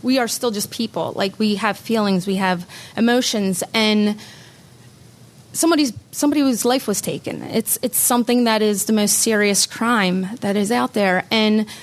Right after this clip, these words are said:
we deal with rapes also. I just look at it like this. I am not leaving until, I hope nobody has plans tonight, <laughs> because I'm not leaving until we get to the bottom of this and get w-, all the stuff that we can possibly get on this crime scene, we are gonna get.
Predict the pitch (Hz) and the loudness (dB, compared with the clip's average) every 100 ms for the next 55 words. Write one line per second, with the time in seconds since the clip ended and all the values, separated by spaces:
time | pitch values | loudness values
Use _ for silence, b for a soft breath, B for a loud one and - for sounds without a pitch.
0 | B B 294 339 359 302 247 277 - 269 | B B -2 0 2 2 2 0 0 0
1 | 277 330 - 262 294 311 - 320 302 277 | 2 2 2 2 2 0 0 0 0 2
2 | 254 277 247 - - 208 262 311 247 254 | 0 0 0 -4 -4 0 2 4 4 2
3 | 240 254 262 208 185 185 196 - 208 202 | 2 2 2 2 0 -2 -4 -6 -2 0
4 | - 233 208 208 220 277 226 269 294 285 | 2 2 2 2 0 0 2 2 2 0
5 | 277 - 269 269 269 - 226 208 208 240 | 0 -2 -2 0 0 -2 -2 -2 -4 -4
6 | - 294 277 262 269 330 320 - 320 294 | 0 2 2 0 2 4 2 2 0 2
7 | 240 226 220 - 240 220 254 247 247 - | 2 4 2 2 2 2 2 2 2 -4
8 | B B B 269 269 226 220 220 220 226 | B B B -2 -2 -4 0 2 2 0
9 | 220 214 226 226 254 247 220 226 - 277 | -2 0 2 2 0 -2 -6 -8 -2 2
10 | 294 320 320 - 277 262 254 240 220 214 | 4 2 0 -2 -2 -2 -2 -2 0 0
11 | 208 208 190 196 185 185 175 - - - | -2 -2 -2 0 0 0 0 -2 -6 -6
12 | - 180 170 - 175 180 B B 220 208 | -4 -2 0 -2 -4 -8 B B 0 2
13 | 196 190 180 165 - | 2 0 0 -2 -2